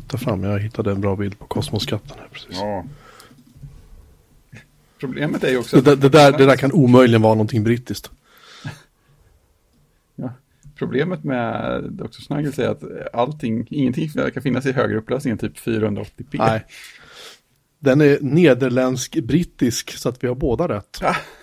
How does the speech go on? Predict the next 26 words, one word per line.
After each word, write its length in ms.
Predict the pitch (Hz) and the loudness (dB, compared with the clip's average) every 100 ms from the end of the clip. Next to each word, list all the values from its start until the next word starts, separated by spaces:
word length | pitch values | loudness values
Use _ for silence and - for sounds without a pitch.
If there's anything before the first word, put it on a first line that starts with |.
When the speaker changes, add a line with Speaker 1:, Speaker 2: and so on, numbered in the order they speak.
| _ _ _ _ | _ _ _ _
Speaker 2:
<laughs> 760 | 151 - - 151 - - _ - | -10 -8 -10 -12 -18 -20 _ -12
Vil-, 340 | 139 170 - | -6 -4 -4
vilken, 420 | 143 - 143 135 | -8 -4 -4 -2
vad 160 | 127 127 | -4 -6
snällt 300 | 131 127 - | -6 -8 -8
av 140 | 113 | -8
dem. 180 | - - - _ _ | -8 -10 -12 _ _
Speaker 1:
Och 240 | 151 127 | -4 -2
jag, 420 | 139 151 208 196 135 - 139 147 156 | 0 2 2 -4 -12 -12 -4 -2 -2
Douglas 420 | 156 143 143 156 139 | -2 2 4 4 4
Speaker 2:
<laughs> 0 | |
Speaker 1:
Adams 300 | 196 180 139 | 2 -2 -4
har 80 | |
faktiskt 240 | - 139 147 | -6 -6 -4
varit 180 | 135 127 | -6 -6
med 80 | |
och 60 | 120 | -10
skrivit 320 | - 131 185 | -8 -8 -8
manus. 400 | 123 160 202 95 | -8 -8 -8 -12
Han 160 | - 147 | -10 -6
är 40 | 180 | -6
listad 320 | 165 - 185 | -8 -8 -12
som 140 | 156 | -10
en 80 | 123 | -10
av 80 | 117 | -8
manusförfattarna. 760 | 127 104 104 113 160 - 117 | -6 -8 -10 -16 -18 -16 -18